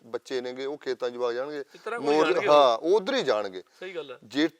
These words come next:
Speaker 1: ਜਿਹੜਾ ਉਹਨਾਂ ਦੀ ਬਲੱਡ ਲਾਈਨ ਹੈ, ਜਿਹੜਾ ਉਹਨਾਂ ਦਾ ਅੰਸ਼ ਵੰਸ਼ ਹੈ, ਉਹਨਾਂ ਨੇ
Speaker 2: ਹੂੰ।
Speaker 1: ਉੱਥੇ ਹੀ ਜਾਣਾ ਹੈਗਾ।
Speaker 2: ਸਹੀ ਗੱਲ ਹੈ।
Speaker 1: ਇਹ ਦੇਖੋ, ਤਕਰੀਬਨ ਸੱਤ ਅੱਠ ਸਾਲਾਂ ਤੋਂ ਜ਼ਿਆਦਾ ਰੁਝਾਨ ਹੋਇਆ ਹੈਗਾ ਜਿਹੜਾ
Speaker 2: ਹੂੰ।
Speaker 1: ਇਹ ਬੇਬੀ ਟੇਪ ਸਪਿੰਟਰਾਂ ਦਾ। ਪਰ ਜਿਹੜਾ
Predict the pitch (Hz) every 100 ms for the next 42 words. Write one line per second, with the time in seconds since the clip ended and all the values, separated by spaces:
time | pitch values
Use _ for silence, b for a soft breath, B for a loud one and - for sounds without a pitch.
0 | - 120 143 220 233 185 185 214 202 147
1 | 131 120 123 127 123 131 135 165 185 151
2 | 175 185 - 143 139 160 135 123 135 143
3 | 160 175 - 135 - 127 95 85 82 -
4 | _ - 185 170 135 151 208 226 175 160
5 | 175 175 185 - _ _ _ _ 156 147
6 | 156 160 139 143 - 151 - - 127 127
7 | 123 131 113 107 107 123 127 147 117 92
8 | 101 107 104 107 135 127 b b b -
9 | 131 120 120 117 117 120 107 117 104 107
10 | 120 160 b b b - 190 185 208